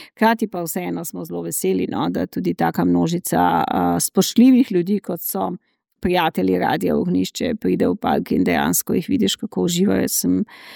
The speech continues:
vedno znova gledam te prijazne obraze ljudi, ki so zadovoljni, ker so prišli in ker se lahko družijo in ker uživajo pri nas in v dobri družbi, no. Tako da,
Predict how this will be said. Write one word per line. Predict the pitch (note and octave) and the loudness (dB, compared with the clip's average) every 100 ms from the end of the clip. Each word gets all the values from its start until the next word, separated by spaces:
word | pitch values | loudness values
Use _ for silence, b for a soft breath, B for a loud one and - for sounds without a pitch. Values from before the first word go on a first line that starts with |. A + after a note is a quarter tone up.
| B B - | B B 0
vedno | G#3+ G3 F3 | 2 2 0
znova | F3+ F3+ F#3+ F#3 F3 | 0 0 2 2 0
gledam | F3 F#3 F3 E3 | -2 -2 -2 -4
te | F3+ | -6
prijazne | F3+ F3 D#3 E3+ F3+ F3+ | -6 -4 -4 -4 -6 -6
obraze | E3+ E3 E3 F3 F3+ | -6 -6 -6 -6 -6
ljudi, | E3 F#3+ E3+ | -6 -6 -8
ki | - - | -6 -6
so | - F#3+ F#3 | -4 -2 -2
zadovoljni, | E3 F3 F3 E3+ F3 - F#3 F3+ F#3 F#3 | 0 -2 0 0 2 2 4 4 2 0
ker | - F3 F#3+ | -2 0 0
so | - F#3+ | 0 -2
prišli | - F3+ - G3+ G3 - | 0 -2 -2 0 0 0
in | - F#3+ | 0 0
ker | F#3+ F#3+ | 0 -2
se | - | 0
lahko | G3 F3+ G#3 | 0 0 2
družijo | F#3 G3+ A3+ G#3+ G3+ F#3+ | 4 4 4 2 0 -2
in | - G3+ G3 | -2 -4 -4
ker | F#3+ F#3+ F#3 G3 B B B B | -4 -4 -4 -6 B B B B
uživajo | F#3+ F3 G#3 F#3 F#3 F3+ E3+ D#2+ - A3+ | 0 2 4 4 4 4 2 0 -6 -2
pri | G#3 | 2
nas | G#3 A#3 A3 | 4 4 2
in | F#3+ F3+ | 0 -2
v | F3 | -2
dobri | D#3 E3+ F3 | -4 -4 -4
družbi, | F3 F3 E3+ F#3+ F3 | -2 -2 -2 -2 -2
no. | D#3+ | -2
Tako | - - | -4 -2
da, | F#3 | 2